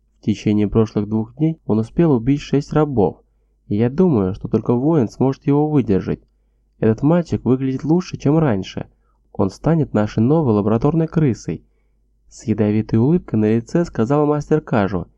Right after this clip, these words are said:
неся в руке миску с отвратительной чёрной жижей. «Ну, мастер, прошу, угощайтесь, он весь ваш, и не проявляйте милосердия, и я хочу, чтобы он умер максимально мучительно», также смеялась Мо Янь-Юнь.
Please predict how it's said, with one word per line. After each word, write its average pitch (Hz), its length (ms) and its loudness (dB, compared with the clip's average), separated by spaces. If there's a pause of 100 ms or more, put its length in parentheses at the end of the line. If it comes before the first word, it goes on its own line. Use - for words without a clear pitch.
(140)
неся 101 380 0
в 101 80 -2
руке 107 300 0
миску 175 440 -2
с - 120 -18
отвратительной 147 560 0
чёрной 156 360 0
жижей. 101 500 -2 (800)
«Ну, 151 320 4
мастер, 101 480 0
прошу, 127 540 -2 (340)
угощайтесь, 139 840 0 (340)
он 165 240 2
весь 147 320 -2
ваш, 92 400 -2 (240)
и 131 80 2
не 147 120 4
проявляйте 175 520 0
милосердия, 156 800 0 (220)
и 104 120 0
я 104 100 2
хочу, 117 400 -2
чтобы 104 320 -2
он 110 160 2
умер 165 260 2
максимально 147 580 0
мучительно», 110 720 -4 (220)
также 98 300 -2
смеялась 160 600 -2
Мо 131 160 0
Янь-Юнь. 147 560 0